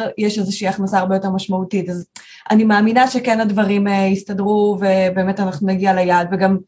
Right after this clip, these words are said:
יותר מהכל נתת לי פה, זה, זה, גם העניין של הנדל"ן, זה היה איזשהו כיוון שאמרתי, "הוא מעניין, אולי נבחן, אולי נראה", אבל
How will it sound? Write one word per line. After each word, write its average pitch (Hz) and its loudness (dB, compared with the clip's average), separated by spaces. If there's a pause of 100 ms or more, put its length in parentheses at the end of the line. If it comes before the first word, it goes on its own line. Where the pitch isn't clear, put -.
יותר 214 2
מהכל 240 2
נתת 208 0
לי 214 0
פה, 196 0 (260)
זה, 220 4 (100)
זה, 220 2 (120)
גם 240 4
העניין 202 2
של 233 0
הנדל"ן, 214 2
זה 208 2
היה 208 2
איזשהו 208 -2
כיוון 269 2
שאמרתי, 208 -2
"הוא 196 2
מעניין, 233 0
אולי 202 2
נבחן, 220 2
אולי 208 2
נראה", 220 4
אבל 190 0